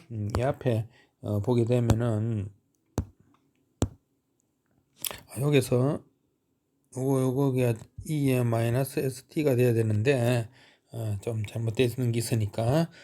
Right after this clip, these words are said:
어, 생각났을 때 정정을 하니까는 그렇게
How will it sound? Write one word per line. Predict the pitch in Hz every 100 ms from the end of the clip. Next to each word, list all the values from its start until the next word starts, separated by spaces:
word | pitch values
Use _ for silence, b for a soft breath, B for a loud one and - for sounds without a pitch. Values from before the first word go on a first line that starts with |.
| B B -
어, | 110 107 104 - B B B
생각났을 | - 123 117 110 127 123
때 | 113
정정을 | - 127 113 107
하니까는 | 120 110 110 113 120 117
그렇게 | 113 107 - 123 131